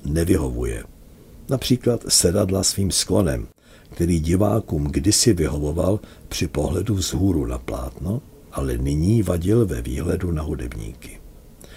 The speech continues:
Bezpočet dalších nemilých detailů pak vedl k radikálnějšímu řešení, než jaké se rýsovalo zprvu. Architekt Wagner prosadil v průběhu rekonstrukce pojetí,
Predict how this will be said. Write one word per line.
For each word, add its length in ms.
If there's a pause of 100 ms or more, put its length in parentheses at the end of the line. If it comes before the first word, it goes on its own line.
(200)
Bezpočet 480
dalších 680
nemilých 520
detailů 680 (380)
pak 160
vedl 320
k 80
radikálnějšímu 1120
řešení, 540
než 260
jaké 340
se 260 (100)
rýsovalo 580
zprvu. 440 (1000)
Architekt 500
Wagner 640 (420)
prosadil 640
v 100
průběhu 560
rekonstrukce 800
pojetí, 880